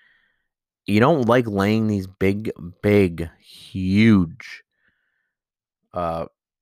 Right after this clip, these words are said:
I wanna, you know what? We're not doing this. We're not doing this. I'm sorry. Scratch the Packers. I'm not doing it. I'm not, I'm not gonna screw myself here. This is the one o'clock in the morning, and everyone's gonna say, "Dude, this is the worst podcast you've ever done." I'm gonna say, "I know. I agree.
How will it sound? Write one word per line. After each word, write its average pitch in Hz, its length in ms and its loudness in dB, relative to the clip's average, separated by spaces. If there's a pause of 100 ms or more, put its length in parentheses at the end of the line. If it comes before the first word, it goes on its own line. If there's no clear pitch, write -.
(440)
I 98 100 -16
wanna, 113 200 -10
you 110 80 -10
know 101 100 -6
what? 98 200 -12
We're 90 120 -16
not 85 160 -16
doing - 220 -20
this. - 360 -20 (260)
We're 92 100 -12
not 87 160 -10
doing 82 220 -18
this. 90 240 -20
I'm 87 120 -12
sorry. - 460 -16 (760)
Scratch - 340 -4
the - 80 -12
Packers. 82 520 -10
I'm - 80 -14
not 85 180 -12
doing 80 220 -14
it. 80 140 -16 (160)
I'm 90 100 -14
not, 87 340 -10
I'm 92 120 -14
not 87 200 -10
gonna 85 160 -12
screw 82 240 -14
myself 87 420 -16
here. 82 300 -16 (480)
This 82 160 -12
is 95 100 -6
the 95 100 0
one 90 220 0
o'clock 87 340 -2
in 87 60 -6
the 85 80 -6
morning, 82 380 -8
and 87 80 -6
everyone's 87 260 -4
gonna 85 140 -8
say, 85 160 -10
"Dude, 82 200 -8
this 87 100 -6
is 87 60 -6
the 90 80 -4
worst 87 280 -2
podcast 85 500 -2
you've 80 100 -8
ever 82 220 -6
done." 82 240 -8
I'm - 60 -6
gonna - 140 -6
say, 85 300 -8
"I 85 120 -12
know. 85 260 -12 (100)
I - 80 -16
agree. 87 460 -10